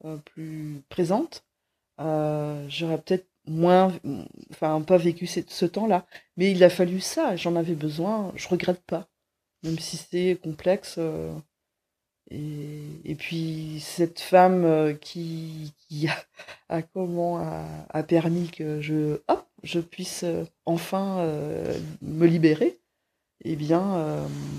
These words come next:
on, on a vécu ce temps-là, euh, ensemble, et on l'a transformé, on est, euh, et voilà, c'est, c'est, euh, comment, euh,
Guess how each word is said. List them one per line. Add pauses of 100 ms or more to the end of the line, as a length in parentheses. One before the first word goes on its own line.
(680)
on,
on
a
vécu
ce
temps-là, (240)
euh,
ensemble, (540)
et
on
l'a
transformé,
on (160)
est,
euh, (920)
et
voilà,
c'est,
c'est,
euh, (2000)
comment,
euh,